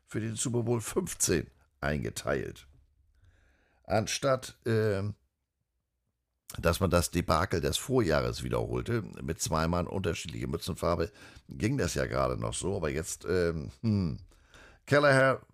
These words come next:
aufgrund seines Dienstalters, das war die einzige Nummer sieben während des Spiels. Veteri, Dooley und Graf erhielten für das Spiel unterschiedliche Nummern.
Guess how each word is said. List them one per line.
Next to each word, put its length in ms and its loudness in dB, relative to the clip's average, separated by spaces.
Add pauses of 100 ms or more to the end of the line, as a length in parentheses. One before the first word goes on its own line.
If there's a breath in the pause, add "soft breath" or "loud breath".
(120)
aufgrund 340 0
seines 300 0
Dienstalters, 760 0
das 300 0
war 120 4
die 140 -2
einzige 420 0
Nummer 260 0
sieben 280 -2
während 220 -2
des 140 -4
Spiels. 480 -8 (140)
Veteri, 760 0
Dooley 340 0
und 100 -2
Graf 460 0 (380 soft breath)
erhielten 280 0
für 100 -4
das 160 0
Spiel 220 -4
unterschiedliche 840 -4
Nummern. 380 -4